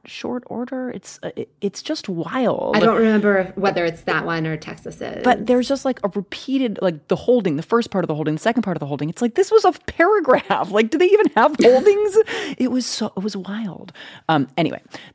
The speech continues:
Speaker 1: so the first issue in the case is standing. So as we have mentioned previously on this podcast, standing requires a plaintiff to show that that plaintiff is injured by the law or the conduct that they are challenging. The United States here argues that it is injured in three ways.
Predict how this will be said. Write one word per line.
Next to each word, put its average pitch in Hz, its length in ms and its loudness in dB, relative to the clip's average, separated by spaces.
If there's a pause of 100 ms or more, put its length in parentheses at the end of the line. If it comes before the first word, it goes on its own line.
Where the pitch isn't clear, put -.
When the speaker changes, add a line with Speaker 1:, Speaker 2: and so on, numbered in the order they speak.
Speaker 1:
so 240 100 6
the 233 80 4
first 370 200 0
issue 208 200 2
in 165 80 0
the 156 60 -2
case 135 300 -4
is 131 220 -4
standing. 143 560 -4
So 131 420 0
as 135 140 -2
we 143 60 0
have 143 100 0
mentioned 151 300 -2
previously 294 340 -2
on 220 80 0
this 240 100 -2
podcast, 247 580 -4
standing 143 360 -2
requires 131 260 -4
a 147 60 -10
plaintiff 262 280 0
to 254 100 -4
show 165 400 0 (320)
that 127 160 -2
that 117 140 -4
plaintiff 127 260 -4
is 120 180 -8
injured 208 320 0
by 160 120 2
the 147 100 -4
law 131 240 0
or 127 240 -4
the 127 60 -6
conduct 151 420 -2
that 135 80 -4
they - 100 -6
are - 80 -8
challenging. - 560 -10 (360)
The 156 80 -2
United 151 220 2
States 269 280 -4
here 160 260 -4
argues 135 320 -2
that 151 160 0
it 139 80 -4
is 131 120 -4
injured 127 400 -4
in 131 400 -2
three 214 220 -2
ways. - 360 -8